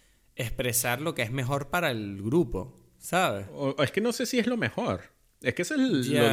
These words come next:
Speaker 2: difícil es eso. Yo creo que es más bien como lo de el ejemplo de la cárcel, ¿no? Es como que, uf, puede ser muy complicado. ¿En qué problema me puedo meter yo si, si simplemente abro la puerta y ya, ¿no?
Speaker 1: Ya,
Speaker 2: Como
Speaker 1: ya.
Speaker 2: que
Speaker 1: Bueno,
Speaker 2: la puerta
Speaker 1: obviamente
Speaker 2: está para
Speaker 1: está
Speaker 2: abrirse,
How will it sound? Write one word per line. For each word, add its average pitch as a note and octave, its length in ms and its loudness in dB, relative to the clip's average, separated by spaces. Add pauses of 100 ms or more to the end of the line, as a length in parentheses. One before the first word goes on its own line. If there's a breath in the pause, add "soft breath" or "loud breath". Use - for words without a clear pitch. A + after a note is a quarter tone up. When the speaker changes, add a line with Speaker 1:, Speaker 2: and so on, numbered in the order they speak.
Speaker 2:
difícil A#2+ 300 -2
es - 100 0
eso. B2 260 2
Yo A2+ 200 2
creo - 160 2
que B3 100 -4
es F#3 80 -4
más G#3 120 -4
bien G3 220 -2
como G3+ 240 -2
lo E3 160 2
de G2 380 4 (160 soft breath)
el A2 140 0
ejemplo G#2 260 2
de F#3 60 2
la A2 120 0
cárcel, G#2 440 -2
¿no? D#3+ 200 -4
Es - 80 -6
como C#3 240 -4
que, B2+ 120 -6
uf, F3+ 240 -4 (800 loud breath)
puede F2+ 140 -4
ser A#2 120 0
muy D3+ 140 2
complicado. F#3 460 0 (180)
¿En A2 160 -2
qué G#2+ 100 0
problema F3 340 0
me E3 80 0
puedo A2+ 160 2
meter C#3 280 0
yo C#3 160 0
si, F3 260 -2
si G2 160 -6
simplemente A#2+ 420 2
abro C3+ 140 2
la F#2 160 -2
puerta A2+ 320 2
y A2 80 0
ya, G#2+ 320 2
¿no? G#2 180 -6
Speaker 1:
Ya, A#2+ 320 0
Speaker 2:
Como A2 60 -8
Speaker 1:
ya. A2 140 -2
Speaker 2:
que - 60 0
Speaker 1:
Bueno, C3 160 4
Speaker 2:
la - 0 -
puerta - 20 4
Speaker 1:
obviamente C#3+ 300 4
Speaker 2:
está - 40 -2
para G#3 80 2
Speaker 1:
está - 20 6
Speaker 2:
abrirse, A2 440 4